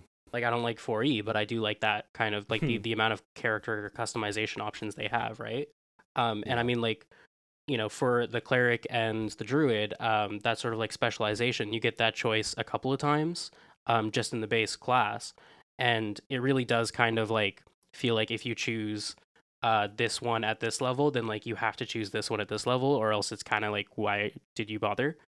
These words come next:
Speaker 1: But I think for the bard, there is, like, a lot of room for, like,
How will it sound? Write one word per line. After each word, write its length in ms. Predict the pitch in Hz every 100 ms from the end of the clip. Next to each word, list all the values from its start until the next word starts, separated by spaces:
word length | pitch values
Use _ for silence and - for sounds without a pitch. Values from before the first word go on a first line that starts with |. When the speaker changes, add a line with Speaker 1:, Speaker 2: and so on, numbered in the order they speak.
| _ _ -
Speaker 1:
But 220 | 127 120
I 80 | 113
think 180 | 131 113
for 100 | 117
the 80 |
bard, 560 | 104 127 135 113 104 104
there 160 | 120 113
is, 220 | 113 107
like, 160 | 110 110
a 60 |
lot 200 | 110 110
of 160 | 110 104
room 340 | 107 107 104 101
for, 260 | - 107
like, 380 | 101 101 101